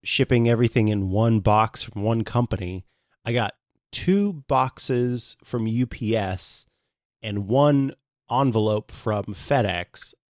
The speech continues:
all with different stuff inside. Um, so there was, you know, some of the,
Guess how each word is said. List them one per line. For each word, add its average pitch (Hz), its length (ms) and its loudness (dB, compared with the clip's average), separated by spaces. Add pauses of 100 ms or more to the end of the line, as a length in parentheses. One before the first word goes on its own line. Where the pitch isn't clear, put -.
(180)
all 135 400 2
with 117 180 0
different 113 440 -2
stuff - 520 0 (160)
inside. 98 920 -4 (400)
Um, 95 500 -4
so 104 440 2
there 104 160 0
was, 101 320 -2
you 104 100 -6
know, 87 200 -10 (300)
some 123 240 0
of 110 140 -2
the, 104 320 -2